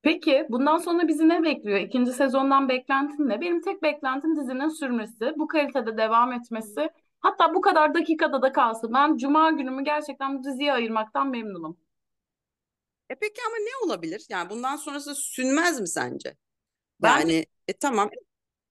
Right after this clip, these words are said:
Speaker 2: Birçok şeyi işledi aslında yani Türkiye'de. Bugüne kadar konuşulmamış, e, işte ne bileyim a-, yani Ramazan'da içmek, içmemek, işte yani işte o, o ilk sahne, e, bunlar da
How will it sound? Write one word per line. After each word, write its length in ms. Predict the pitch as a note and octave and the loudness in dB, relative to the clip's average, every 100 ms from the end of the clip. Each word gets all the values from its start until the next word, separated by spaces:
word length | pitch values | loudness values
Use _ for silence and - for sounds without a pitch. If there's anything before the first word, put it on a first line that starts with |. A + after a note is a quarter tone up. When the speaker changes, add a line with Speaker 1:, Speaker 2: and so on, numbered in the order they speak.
| _ _ _ _ - | _ _ _ _ -10
Speaker 2:
Birçok 320 | B3+ D#4 C#4+ | -4 0 0
şeyi 280 | - B3+ C4 | 0 -2 -2
işledi 520 | C4 - A#3 A3 A3+ | -4 -2 0 2 2
aslında 460 | D#3 D#3 - D#3 C#3+ | 2 -4 -6 -6 -6
yani 240 | C#3+ C3+ | -6 -10
Türkiye'de. 580 | - E3 - D#3+ D#3+ E3 _ _ _ _ _ _ - | -12 -16 -2 0 2 0 _ _ _ _ _ _ -4
Bugüne 320 | A3 D#4 C4 | 4 6 6
kadar 320 | G3+ F3 F3+ | 2 2 2
konuşulmamış, 960 | - F3+ F3 A3 G3 D#3+ D#3+ - - - _ _ _ _ - | 0 -4 -4 -4 -2 -2 -2 -6 -12 -16 _ _ _ _ -10
e, 180 | D#3+ - | -8 -6
işte 260 | - E3 | -6 -4
ne 120 | F3 | -2
bileyim 220 | D3+ C#3+ D3 | -2 -4 -4
a-, 200 | - _ | -6 _
yani 380 | - B2 C3+ D3+ | -16 -16 -10 -4
Ramazan'da 600 | F3 F3 E3+ E3+ F3 F3 | 0 0 2 2 2 0
içmek, 600 | - - F3+ F3 E3 - | 0 -6 -2 -2 -2 -10
içmemek, 640 | - F3+ E3+ E3+ F3 - - _ _ _ _ - | -8 -4 -2 -2 -4 -10 -20 _ _ _ _ -12
işte 500 | D#3+ - E3+ D#3+ - A#2 - _ | -10 -2 0 0 -4 -20 -20 _
yani 380 | E3+ F3 D#3 E3 | -4 -2 0 -2
işte 240 | D#3+ F3+ | -2 -2
o, 260 | E3+ E3+ - | -2 -2 -4
o 180 | F3+ E3+ | -4 -4
ilk 200 | G3 G3 | -4 -8
sahne, 600 | - F#3 E3+ F#3 E3+ F3+ - _ _ _ _ | -4 0 0 0 0 -2 -6 _ _ _ _
e, 760 | - E2+ F#2+ - F2+ F#2 D3 | -18 -16 -14 -16 -16 -18 -12
bunlar 340 | E3 F3 D#3+ | -4 0 2
da 40 | D#3+ | 2